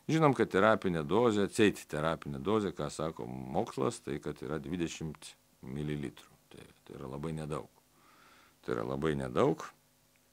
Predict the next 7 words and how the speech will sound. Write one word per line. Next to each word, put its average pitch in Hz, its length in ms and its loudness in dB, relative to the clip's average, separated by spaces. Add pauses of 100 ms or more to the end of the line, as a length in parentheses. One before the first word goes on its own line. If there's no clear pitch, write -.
(480)
Pasakykit 90 560 -6
man 82 240 0
tokį 62 300 -8
žmogų, 120 420 0
kuris, 95 380 -2 (1200)
e, - 100 -14 (200)
Lietuvoj 87 640 0